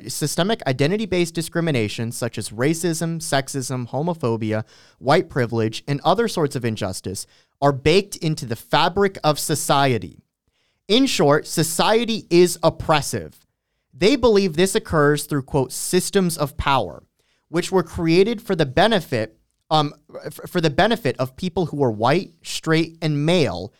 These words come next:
at the expense of everyone else. This power operates through cultural hegemony, cultural dominance, and by socializing people into accepting the legitimacy of this oppressive system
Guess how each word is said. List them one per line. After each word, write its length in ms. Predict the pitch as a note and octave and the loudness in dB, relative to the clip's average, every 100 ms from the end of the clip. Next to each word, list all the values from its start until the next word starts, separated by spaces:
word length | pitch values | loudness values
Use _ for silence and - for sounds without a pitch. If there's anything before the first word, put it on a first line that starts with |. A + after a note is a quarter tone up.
| _ - | _ -4
at 180 | C#3+ | -2
the 120 | D#3 D3 | 2 0
expense 560 | C#3 - D#3+ F3+ F#3 | 0 0 2 2 -2
of 200 | - B2+ - | -6 -6 -2
everyone 500 | D#3 D#3+ F#3+ F#3 F3 | 0 2 2 2 0
else. 480 | B2 A#2 - - - - _ _ _ | 0 -4 -4 -10 -12 -14 _ _ _
This 360 | B2+ B2 G3+ A#3+ | -8 2 2 2
power 460 | - D#3 D#3 D#3+ - | -2 2 4 2 2
operates 640 | D#3+ F#3+ F3+ A#2+ A2+ C3+ - | 2 2 0 0 0 -2 -2
through 160 | C#3+ | -6
cultural 560 | C3 - C3 - D#3 E3 | -4 -2 -4 -2 -4 -2
hegemony, 600 | F#3+ A#3 - G#2 D#2+ - _ _ | 0 -2 -4 -8 -10 -20 _ _
cultural 360 | A#2 G2+ B2 B2+ | -14 -10 -8 -2
dominance, 680 | F3+ G3+ G#2+ - - - - _ _ _ _ | 2 2 0 -8 -12 -12 -14 _ _ _ _
and 160 | - E3 | -2 2
by 120 | E3 | 2
socializing 840 | C#3+ - G#3+ C4+ - G#3+ G3 F#3+ F3 | 2 2 2 2 2 4 2 0 -4
people 400 | F3+ F3 F3 D3+ | -4 -2 -2 0
into 280 | D#3 D#3+ | -2 -2
accepting 600 | D3 C3+ - G#3+ A3+ A3+ | -2 -2 -2 -2 0 -2
the 100 | F#3+ | 0
legitimacy 800 | D#3+ C#3 B2 G3 C4+ A#3+ - D#3+ | 0 0 2 2 2 0 -2 0
of 140 | C3 A2+ | 0 0
this 220 | A#2+ - | -4 -4
oppressive 480 | B2+ - A#2+ - A2 | -10 -4 -4 -4 -8
system 540 | - G#2 - G2+ G2 | -6 -8 -8 -8 -8